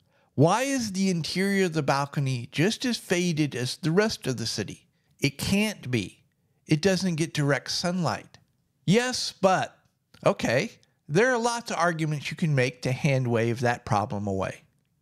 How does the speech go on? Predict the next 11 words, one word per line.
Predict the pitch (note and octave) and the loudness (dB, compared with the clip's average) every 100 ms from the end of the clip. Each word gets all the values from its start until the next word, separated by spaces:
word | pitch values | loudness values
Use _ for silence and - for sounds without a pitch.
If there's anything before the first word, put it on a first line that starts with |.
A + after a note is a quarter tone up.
| _ - | _ -2
Here's | C#3+ D3 D3 | 2 2 2
another | C#3 E3 E3 | 0 0 0
one. | G#2 G2+ - _ _ _ | -2 -4 -14 _ _ _
Why | - A#2 C#3+ F#3+ | 0 4 4 2
is | A3+ A3 G#3+ - | -2 -2 -2 -2
the | F3+ | -4
counter | E3+ E3 D3+ D3+ D3 B2+ C3 - _ _ | -2 2 2 0 0 -2 -2 -8 _ _
inside | G#3+ A#3+ A3+ - A3+ A3 G#3+ F3+ | 0 0 -2 -2 -2 -2 -4 -2
the | F#3 | -2
apothecary | E3+ G3 G3 G3+ - - C#3 B2 | -2 0 -2 -2 -6 -2 0 0
shop | A#2+ - A#2+ A#2 | -2 2 2 0